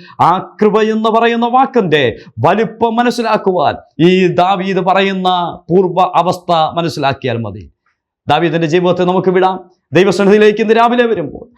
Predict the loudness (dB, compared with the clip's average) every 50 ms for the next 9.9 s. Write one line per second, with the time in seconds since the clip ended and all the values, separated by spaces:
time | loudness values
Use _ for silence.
0 | _ -20 -4 _ 2 4 4 4 2 0 0 2 2 2 2 2 2 2 2 2
1 | 2 2 0 0 0 0 0 0 0 0 0 -2 -2 0 0 0 0 0 0 0
2 | 0 0 0 -2 -2 -4 -4 -6 -6 -8 -8 -10 -10 -4 0 0 0 2 2 0
3 | 0 -2 -4 -8 -14 -20 _ -20 -8 -2 -2 -2 0 0 -2 -2 -2 -2 -2 -2
4 | -4 -4 -2 0 0 0 -2 -2 -2 -4 -2 0 0 0 0 0 -2 -2 -4 -6
5 | -6 -2 0 2 2 4 2 2 0 -2 -4 -4 0 0 0 0 0 -2 -2 -2
6 | -2 -2 -2 -2 -2 -2 -2 -2 -2 -4 -4 -6 -10 -10 -14 _ _ _ _ -4
7 | _ 0 0 0 0 -2 -4 -4 -2 0 -2 -2 -2 -6 -14 _ -2 0 0 0
8 | -2 -4 -4 -4 -4 -4 -2 0 2 2 4 4 4 2 2 0 0 2 2 2
9 | 2 2 2 0 0 0 -2 -4 -6 -6 -4 -4 -4 -6 -8 -8 -8